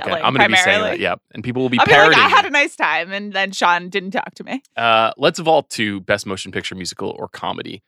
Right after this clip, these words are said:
Speaker 2: Here are the nominees. My Beloved Babylon, Damien Chazelle back in the game. The Banshees of Inisherin,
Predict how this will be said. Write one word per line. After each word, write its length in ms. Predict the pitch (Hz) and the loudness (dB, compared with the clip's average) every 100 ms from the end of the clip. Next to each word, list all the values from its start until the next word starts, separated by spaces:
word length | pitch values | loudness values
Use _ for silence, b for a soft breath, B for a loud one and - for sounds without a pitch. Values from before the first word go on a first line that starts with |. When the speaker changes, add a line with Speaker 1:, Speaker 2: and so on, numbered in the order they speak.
| _ - | _ 0
Speaker 2:
Here 140 | 139 | 2
are 60 | 127 | 2
the 80 | |
nominees. 540 | 104 95 92 92 95 - _ _ - | 2 0 -2 -8 -8 -10 _ _ -10
My 80 | 110 | -8
Beloved 400 | 113 117 117 95 | -2 -2 -2 -2
Babylon, 580 | 90 90 87 85 82 - _ _ _ | -2 0 -2 -4 -8 -16 _ _ _
Damien 240 | 110 107 98 | -6 -6 -6
Chazelle 380 | - 90 90 | -8 -4 -4
back 200 | 90 98 | -2 -6
in 60 | 92 | -6
the 80 | 90 | -8
game. 240 | 90 87 | -8 -10
The 80 | 95 | -4
Banshees 320 | 117 117 120 | 0 0 0
of 80 | 117 | -2
Inisherin, 720 | 98 - - 117 113 110 | -2 0 2 4 4 0